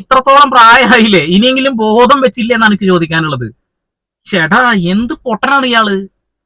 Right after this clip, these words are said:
നിങ്ങൾ ചെയ്ത തെറ്റ് നിങ്ങൾ സമ്മതിക്കണം. സമ്മതിച്ചിട്ട് തൊപ്പി പറഞ്ഞ തെറിക്ക് തിരിച്ചൊരു മറുപടി പറഞ്ഞോളൂ, കഴിഞ്ഞു. അത് കഴിഞ്ഞ് അയാൾ ഒരു വട്ടേ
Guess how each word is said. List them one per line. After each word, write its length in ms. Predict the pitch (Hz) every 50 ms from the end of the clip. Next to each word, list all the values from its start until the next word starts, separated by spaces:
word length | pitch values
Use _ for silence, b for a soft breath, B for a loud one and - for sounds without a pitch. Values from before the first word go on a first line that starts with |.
| _ _ _ _ _ _ - 185
നിങ്ങൾ 200 | 214 233 269 294 285
ചെയ്ത 140 | 277 269 262 277 - 247
തെറ്റ് 180 | 220 196 - 240
നിങ്ങൾ 160 | 247 247 247 247 240
സമ്മതിക്കണം. 640 | 226 196 190 196 208 214 202 190 175 160 127 101 - _ _ _ _ _ - 165
സമ്മതിച്ചിട്ട് 500 | 180 196 214 254 254 214 277 233 214 254 -
തൊപ്പി 220 | 226 202 - 277 269 262
പറഞ്ഞ 180 | 254 247 254 226 - 233
തെറിക്ക് 400 | 220 220 214 208 190 240 226 202 254 - -
തിരിച്ചൊരു 320 | 233 233 196 - 262 254 226
മറുപടി 300 | 220 220 233 247 277 285 285
പറഞ്ഞോളൂ, 300 | 277 - 277 285 277 - - 240
കഴിഞ്ഞു. 260 | 254 277 294 294 226 143 - _ _ _ _ _ _ _ _ _ _ - 185
അത് 100 | 202 262 277
കഴിഞ്ഞ് 300 | 277 285 294 285 254 220 254 294 320 _ _ _ _ _ _ _ _ _ _ _ -
അയാൾ 200 | 156 180 214 240 240
ഒരു 80 | 247 277 262
വട്ടേ 160 | - 262